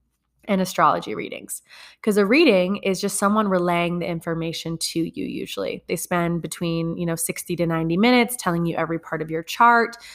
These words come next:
telling you what it means. And although that can be really awesome, I think that the coaching is more beneficial in my opinion, just because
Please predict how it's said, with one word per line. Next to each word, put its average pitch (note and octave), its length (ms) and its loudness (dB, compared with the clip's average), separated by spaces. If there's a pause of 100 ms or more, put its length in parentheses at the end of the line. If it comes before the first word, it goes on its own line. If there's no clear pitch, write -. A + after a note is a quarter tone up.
(240)
telling F#3 300 0
you E3+ 120 0
what D#3+ 160 0
it - 80 -6
means. A#3 640 2 (380)
And F#3+ 120 2
although F#3+ 280 6
that B3 160 4
can G#3 120 0
be F#3+ 120 2
really E3+ 340 0 (100)
awesome, A3+ 720 2 (240)
I G#3 220 6
think F#3 320 -4
that F3+ 120 -4
the E3 80 -6
coaching E3+ 760 -4
is E3 300 -2
more E3 160 -2
beneficial E3 640 -4
in E3 120 -2
my D#3+ 180 0
opinion, E3+ 460 -4
just E3+ 180 -8
because E3+ 420 -4